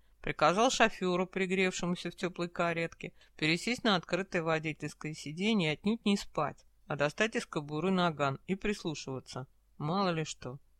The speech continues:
Вернулся в сторожку и как раз вовремя. Из глубины дома послышалось покашливание и шарканье ног.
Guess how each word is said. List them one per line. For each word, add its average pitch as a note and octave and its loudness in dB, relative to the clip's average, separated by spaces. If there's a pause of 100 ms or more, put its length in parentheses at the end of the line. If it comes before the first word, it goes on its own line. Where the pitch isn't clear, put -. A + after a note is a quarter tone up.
(440)
Вернулся G3 4
в - -12
сторожку G3 4
и A#3 -2
как A#3+ 2
раз B3 4
вовремя. C3+ -2 (420)
Из D3+ -2
глубины A#3 4
дома G#3+ 6
послышалось G3+ 2
покашливание D3+ 2
и - -2
шарканье F3 2
ног. C3+ -4